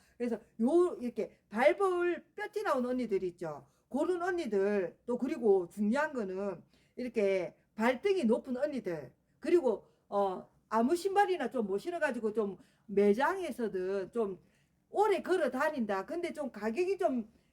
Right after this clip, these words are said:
좀 적당한 아이 없을까? 이런 언니들 있죠. 네, 그래서 제가 우리 언니들을 위해서 또 이렇게, 어, 편하고, 언니 보이시죠? 제일 중요한 건 이게 부드러워,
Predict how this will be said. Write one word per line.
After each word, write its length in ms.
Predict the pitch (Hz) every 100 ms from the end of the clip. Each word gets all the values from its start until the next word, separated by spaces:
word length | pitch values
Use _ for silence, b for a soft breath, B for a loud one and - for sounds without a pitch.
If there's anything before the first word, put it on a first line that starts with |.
| _
좀 220 | 320 294 233
적당한 460 | 277 - 415 392
아이 200 | 381 370
없을까? 720 | 254 220 339 339 381 381 381
이런 440 | - 359 392 392 359
언니들 420 | 302 320 262 240
있죠. 420 | 302 - 196 143 - _ _ b b b _
네, 340 | 233 294 320 247
그래서 360 | 285 427 392
제가 720 | 302 277 262 247 254 220 185 -
우리 180 | 233 294
언니들을 440 | 370 370 277 240
위해서 380 | 214 233 262 269
또 140 | 403
이렇게, 720 | 359 359 - 269 254 247 180 - b
어, 200 | 208 175 b b -
편하고, 640 | 339 359 359 254 175 - _ -
언니 160 | 254 247
보이시죠? 680 | 220 320 330 226 196 190 B B
제일 180 | - 330
중요한 280 | 330 302 285
건 100 | 240
이게 260 | 226 220
부드러워, 720 | 208 214 311 392 381 196 143